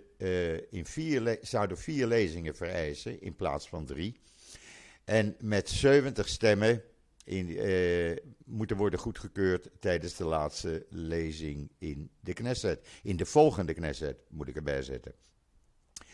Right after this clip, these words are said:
Eh, dat is in tegenstelling tot wat de regering wil. Die wil gewoon, eh, eenenzestig Knessetzetels. Ja, dan heb je natuurlijk alleen maar, eh,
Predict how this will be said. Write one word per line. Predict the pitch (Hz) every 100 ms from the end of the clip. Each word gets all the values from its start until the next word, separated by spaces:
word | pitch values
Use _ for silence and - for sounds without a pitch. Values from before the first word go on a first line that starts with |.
| - - - -
Eh, | 147 135 131 -
dat | 123 131
is | 131
in | 117
tegenstelling | 107 131 117 - 117 98 92
tot | 107 92
wat | 92
de | 85
regering | 98 92 143 123 123
wil. | 107 107 104 -
Die | 101 101
wil | 95 87
gewoon, | 87 80 76 73 -
eh, | - 80 71 71 -
eenenzestig | 95 85 76 82 73 87 -
Knessetzetels. | 110 110 92 - 98 76 - 65 - _ _ - - - - - _
Ja, | - 95 -
dan | 87 95
heb | 92 92
je | 107
natuurlijk | 87 101 87 87
alleen | 101 120
maar, | 110 92 82
eh, | 85